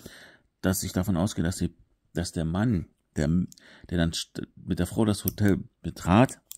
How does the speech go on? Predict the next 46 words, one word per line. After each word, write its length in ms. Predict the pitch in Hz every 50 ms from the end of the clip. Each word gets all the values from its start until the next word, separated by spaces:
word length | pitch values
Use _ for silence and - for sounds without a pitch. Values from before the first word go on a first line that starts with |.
| _
dass 140 | 85 87 92
es 200 | 90 80 - -
Owen 320 | 95 104 104 98 90 80
war 180 | 76 82 92 -
und 220 | - - - -
der 100 | - -
Mann, 300 | 80 80 85 92 104 107 - - - - - - - -
der 80 | 95 95
das 240 | 90 87 - -
Hotel 240 | 92 90 - 90 80
verließ, 420 | - - 76 80 98 107 98 - - -
nicht 360 | 92 98 117 120 - - -
mehr 160 | 92 85 67
Owen 280 | 62 65 71 69 73 71
war. 200 | 73 71 69 - - - - - _ _ - - - - - - - -
Also 280 | - - 117 127 131 135
es 100 | 135 131
scheint, 340 | - - 135 143 151 147 - - - - -
und, 300 | - 139 156 170 180 - -
ähm, 380 | 98 113 117 117 110 110 - - _ _ _ _ _ _ _ _ _
das 240 | - 113 120 - -
wusste 240 | 135 143 147 - 175
ich 120 | 147 -
schon 260 | - 139 131 123 120 113
ziemlich 480 | - - 127 117 113 104 98 - -
am 100 | - 87
Anfang, 420 | 71 - 90 113 - 139 131 123 113
bevor, 200 | 110 - - -
wo 260 | - 87 92 98 104
ich 40 | 104
mich 160 | 101 98 101
mit 100 | 104 92
dem 60 | 95
Fall 140 | - - 95
befasst 340 | 90 92 - 101 110 - -
habe, 160 | 110 113 110 - - - - - - - - -
die 140 | - 90 90
Sache 260 | 85 107 113 117 120
mit 180 | 113 107 98 -
dem 140 | 92 87 85
Licht, 500 | 90 98 110 113 - - - - - - _
dass 240 | - 85 85 - -
das 220 | - 87 - - -
Zimmer 200 | 117 107 104 95
dunkel 320 | 98 104 110 - - 78
ist, 200 | 90 - - -